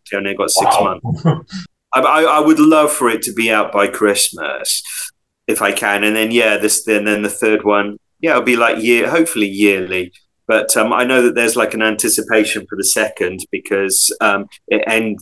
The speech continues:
Speaker 1: it ends with, it is kind of like the second book has already started by the time you finish the second one. So, um, and these new characters are coming in, and we're introduced to those in the epilogue,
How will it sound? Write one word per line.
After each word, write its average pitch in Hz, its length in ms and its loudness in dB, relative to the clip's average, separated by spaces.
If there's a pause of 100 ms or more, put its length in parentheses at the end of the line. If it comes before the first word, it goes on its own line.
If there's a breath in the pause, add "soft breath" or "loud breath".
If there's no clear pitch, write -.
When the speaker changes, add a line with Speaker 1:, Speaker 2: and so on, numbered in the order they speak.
Speaker 1:
it 107 200 2
ends 104 460 -2
with, 101 560 2 (560)
it - 80 -10 (280)
is 147 520 2
kind 156 160 0
of 139 80 2
like 135 200 0
the 190 100 4
second 147 340 0
book 120 140 -2
has 117 120 -2
already 117 440 6
started 110 580 0
by 101 100 0
the 98 120 -2
time 101 200 -2
you 98 120 -6
finish 101 300 -6
the 104 60 -4
second 117 340 -2
one. 90 120 -4 (280 loud breath)
So, 104 520 4
um, 104 420 0 (1040)
and 110 160 -2
these 104 180 -2
new 113 140 0
characters 107 480 0
are 98 60 -8
coming 101 340 -2
in, 92 300 -4 (240)
and 101 120 -4
we're 107 140 4
introduced 107 560 -2
to 101 80 2
those 92 380 -2
in 92 100 -8
the 95 120 -2
epilogue, 92 560 -4